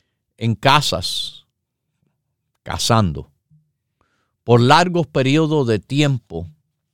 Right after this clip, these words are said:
porque es así que consiguen su alimentación, comían pequeñas cantidades para reducir el apetito y seguir ahí, ahí, ahí, hasta que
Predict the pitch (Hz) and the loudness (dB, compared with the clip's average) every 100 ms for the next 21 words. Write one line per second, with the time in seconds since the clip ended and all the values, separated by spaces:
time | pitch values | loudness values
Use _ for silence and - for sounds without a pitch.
0 | _ _ _ _ _ - 92 92 95 110 | _ _ _ _ _ -12 -4 0 2 2
1 | 104 - 131 110 - - - 52 - 87 | 0 0 0 0 -6 -14 -10 -10 -6 -6
2 | - 110 107 104 - 95 95 92 90 - | -2 0 0 -2 0 -2 0 -2 -4 -8
3 | 80 - 117 104 82 - _ _ - 143 | -10 -4 -2 -2 -6 -14 _ _ -4 0
4 | 131 185 160 175 190 _ _ _ _ _ | 2 0 -2 -4 -8 _ _ _ _ _
5 | - 196 - 226 247 226 165 190 151 196 | -6 -2 2 2 2 0 0 0 0 -4
6 | 151 113 101 107 - - - _ _ _ | 0 0 0 -4 -6 -16 -18 _ _ _
7 | _ _ _ _ _ _ _ _ _ _ | _ _ _ _ _ _ _ _ _ _
8 | _ _ _ _ _ - 110 107 98 110 | _ _ _ _ _ -4 -2 0 0 0
9 | 147 156 147 147 143 - 95 98 - 117 | 0 -2 -2 -2 -4 -6 -2 -2 0 -4
10 | - 117 - 101 90 78 85 85 117 101 | -2 -4 -2 -2 -2 -2 -4 -2 0 -2
11 | 82 - _ _ 90 82 104 120 95 98 | -6 -14 _ _ -6 -4 -2 0 0 0
12 | 117 104 123 123 110 - 104 113 107 98 | 0 2 2 4 2 0 -2 2 2 2